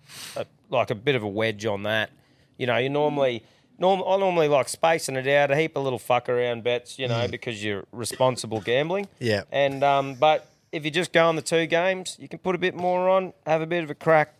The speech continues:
Speaker 1: More
Speaker 2: Bloody
Speaker 1: more
Speaker 2: oath.
Speaker 1: get
Speaker 2: Make
Speaker 1: into
Speaker 2: sure
Speaker 1: it.
Speaker 2: you got, oh, that game's on Saturday, right?
Speaker 1: Yes, that's the Saturday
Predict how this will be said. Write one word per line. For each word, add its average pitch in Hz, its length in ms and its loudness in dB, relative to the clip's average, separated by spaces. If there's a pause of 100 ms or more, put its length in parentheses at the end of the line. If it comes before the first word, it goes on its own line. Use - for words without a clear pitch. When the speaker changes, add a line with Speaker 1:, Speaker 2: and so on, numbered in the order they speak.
(580)
Speaker 1:
More 151 100 8
Speaker 2:
Bloody 135 160 6
Speaker 1:
more 143 140 4
Speaker 2:
oath. - 260 -2 (240)
Speaker 1:
get 135 120 2
Speaker 2:
Make 127 80 4
Speaker 1:
into 104 100 0
Speaker 2:
sure 131 120 4
Speaker 1:
it. 120 100 4
Speaker 2:
you 110 40 0
got, 110 240 4 (320)
oh, 131 140 6
that 135 180 4
game's 120 300 0
on 101 100 -4
Saturday, 101 480 -4
right? 113 220 -4 (100)
Speaker 1:
Yes, 120 300 0
that's 123 180 0
the 131 120 -12
Saturday 127 180 0